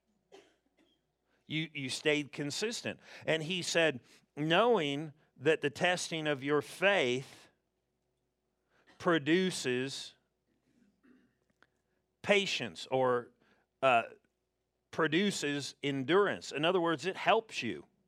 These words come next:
"But let patience or endurance have its perfect work." In other words, he's saying, stay the same, don't give in. 'Cause if you give in when you're in the middle of a test and a trial, you don't know what you could have had.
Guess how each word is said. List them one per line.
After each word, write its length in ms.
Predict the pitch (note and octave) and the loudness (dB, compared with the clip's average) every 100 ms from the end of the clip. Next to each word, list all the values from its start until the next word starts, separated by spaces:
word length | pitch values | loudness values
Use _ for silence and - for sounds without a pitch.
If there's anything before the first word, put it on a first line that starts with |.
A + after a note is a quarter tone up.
| _ _ - - - | _ _ -20 -12 2
"But 180 | D#3+ D#3+ | 4 6
let 280 | F3 - | 4 2
patience 760 | - G3 A3 A3+ - C3+ C#3 - | 0 2 4 0 -4 -4 -6 -4
or 100 | C#3 | -4
endurance 540 | C#3 D#3+ G3+ E3+ C3+ | 0 2 2 2 0
have 240 | D#3 C#3+ C3+ | 2 2 2
its 160 | A#2+ | -6
perfect 560 | - - G3+ G#3+ D#3 - | -6 0 2 2 -2 -6
work." 560 | C3 F3 F3 B2+ - - _ _ _ _ _ - | 0 4 4 2 -4 -18 _ _ _ _ _ -10
In 180 | C#3+ F#3+ | 0 2
other 200 | G#3+ G3 | 4 4
words, 240 | F#3 - | 2 -2
he's 160 | D#3+ - | -6 -2
saying, 400 | E3+ D#3+ D3+ C3+ | 0 0 0 -4
stay 420 | - - F3+ G#3 | -4 2 2 2
the 140 | E3+ | 0
same, 500 | - F3+ F3+ C#3+ C#3 | -2 0 2 0 0
don't 380 | A#2+ E3+ G3 D#3 | 2 4 2 2
give 260 | F3 E3+ E3+ | 4 4 4
in. 400 | F3 B2+ F2 D#2 _ _ _ _ _ _ _ _ _ _ | 0 0 -4 -14 _ _ _ _ _ _ _ _ _ _
'Cause 260 | - F3+ D3 | 2 4 4
if 220 | F3 - | 0 0
you 160 | D#3 D3 | -2 -2
give 460 | B2+ G#3 A#3+ E3 | 0 4 4 4
in 560 | G3 A#3 F#3+ C#3+ D3 C#3 | 2 2 2 0 -2 -6
when 180 | D#3 D3+ | -4 -2
you're 160 | D3+ | -2
in 120 | D#3 D3 | -2 -2
the 40 | |
middle 300 | D#3 D#3+ D3 | 0 0 2
of 100 | C3+ | 0
a 60 | B2 | -2
test 400 | D#3+ D#3+ - C#3 | 0 0 -2 -8
and 80 | |
a 40 | B2+ | -6
trial, 320 | F#3 G#3+ D#3 | 2 4 2
you 220 | C3 F#3+ | 0 -6
don't 460 | D3+ B2+ F3+ F#3 - | -4 4 4 4 -2
know 400 | D#3+ F#3 E3+ D3 | 0 4 6 4
what 340 | C#3 C#3+ C#3 | 4 2 2
you 140 | C#3+ C3+ | -4 -6
could 320 | - E3 C3 | -2 -2 -2
have 180 | C3 A#2+ | -4 0
had. 460 | B2+ G#2+ D#2 - | 2 2 0 -10